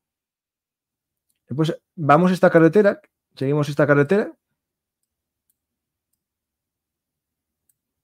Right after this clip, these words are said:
Y aquí nos lleva a lo mismo, a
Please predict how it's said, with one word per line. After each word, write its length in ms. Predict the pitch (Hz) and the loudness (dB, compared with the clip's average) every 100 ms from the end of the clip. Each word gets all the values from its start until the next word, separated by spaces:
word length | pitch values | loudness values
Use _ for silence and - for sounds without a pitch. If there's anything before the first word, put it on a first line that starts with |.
| _ _ _ | _ _ _
Y 80 | - | -4
aquí 180 | 131 165 | 2 4
nos 160 | 185 170 | 4 4
lleva 400 | 196 240 370 _ _ - | 4 2 0 _ _ -4
a 80 | 135 | 0
lo 100 | 139 | 0
mismo, 240 | 143 107 | 0 -2
a 400 | 135 131 127 - | 2 2 2 -4